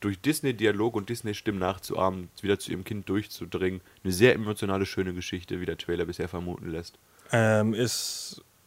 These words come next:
Speaker 2: aus der heutigen Sicht dann wieder komisch, weil dieses Au-, Autism-Thema momentan auch sehr groß ist, weil natürlich irgendwie jedes Kind, was nur so ein bisschen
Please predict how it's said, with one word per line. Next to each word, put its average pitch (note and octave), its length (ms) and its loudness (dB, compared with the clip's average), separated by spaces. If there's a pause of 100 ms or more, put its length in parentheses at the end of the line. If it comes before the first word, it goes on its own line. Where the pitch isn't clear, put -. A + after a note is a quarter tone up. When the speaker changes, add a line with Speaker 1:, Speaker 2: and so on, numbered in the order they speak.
(240)
Speaker 2:
aus A2 240 0
der G#2+ 120 0
heutigen A#2 280 4
Sicht A2 220 -2
dann G#2+ 80 2
wieder A2 160 2
komisch, A2+ 280 0
weil G#2+ 120 0
dieses G#2+ 440 -2
Au-, A#2 280 2
Autism-Thema A#2+ 1800 2
momentan A#2 580 2
auch G#2 180 0
sehr A#2 280 4
groß A2 380 2
ist, G#2 160 -6
weil A2 120 2
natürlich G#2+ 380 -4
irgendwie A2+ 280 0
jedes C3+ 380 6
Kind, C3+ 200 4
was A#2+ 180 2
nur B2 120 0
so A#2+ 100 2
ein A#2 120 4
bisschen B2 520 2